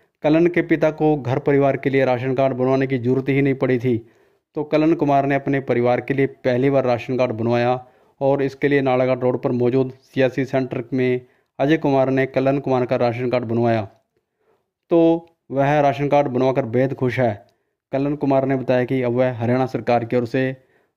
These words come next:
राशन डिपो पर मिलने वाला राशन हर महीने ले सकेगा।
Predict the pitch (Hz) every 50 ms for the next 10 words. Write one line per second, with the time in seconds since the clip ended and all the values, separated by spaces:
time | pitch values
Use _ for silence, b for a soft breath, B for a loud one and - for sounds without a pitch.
0 | _ - 123 127 127 127 - 147 143 143 143 143 143 139 131 139 123 117 113 120
1 | 123 123 131 131 135 135 131 135 123 120 120 113 135 135 131 123 120 123 117 127
2 | 127 135 135 135 120 120 120 120 117 - 113 - 120 120 120 113